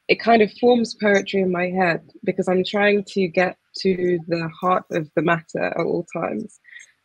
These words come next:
And in order to do that, I have to strip away all of the language that's, like, stuffing and try and come to some kind of clarity. And I find that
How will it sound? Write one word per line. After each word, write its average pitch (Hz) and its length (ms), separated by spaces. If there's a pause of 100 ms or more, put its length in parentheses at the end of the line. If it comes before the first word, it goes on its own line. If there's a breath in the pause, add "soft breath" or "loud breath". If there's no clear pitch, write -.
(120)
And 185 160
in 185 80
order 185 160
to 180 160
do 220 160
that, 202 160
I - 80
have 170 180
to 170 80
strip - 380
away 196 420
all 202 260
of 214 140 (100)
the 190 60
language 185 580
that's, 175 220
like, 165 200
stuffing 247 760 (480 loud breath)
and 185 280 (120)
try 240 300
and 226 200
come 208 160
to 180 160
some 196 380
kind 185 300
of 165 180
clarity. 190 680
And 180 140
I 180 220
find 208 420
that 170 200